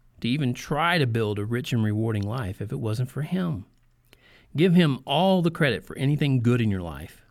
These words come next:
He doesn't demand it from you right now, but he certainly deserves it. And even if I can't prove to you he exists, which of the scenarios I described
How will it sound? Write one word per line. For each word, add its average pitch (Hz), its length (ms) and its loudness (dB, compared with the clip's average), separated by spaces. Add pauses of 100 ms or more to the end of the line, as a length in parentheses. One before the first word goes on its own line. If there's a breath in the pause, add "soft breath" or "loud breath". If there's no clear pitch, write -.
(380)
He - 100 -10
doesn't 117 320 -4
demand 170 380 2
it - 100 -6
from 117 160 -2
you 107 100 0
right 104 220 -6
now, 92 220 -6
but 98 360 -8 (520 soft breath)
he 110 180 -8
certainly 113 440 -6
deserves 113 460 -4
it. - 120 -16 (960 soft breath)
And - 100 -2
even 202 180 4
if 175 140 0
I 151 120 0
can't 160 380 0
prove 165 260 0
to - 120 -6
you 147 80 0
he 127 80 2
exists, 117 640 -4 (680)
which - 260 -4
of 208 80 -4
the 165 80 -2
scenarios 135 640 0
I 110 120 -2
described 101 720 -6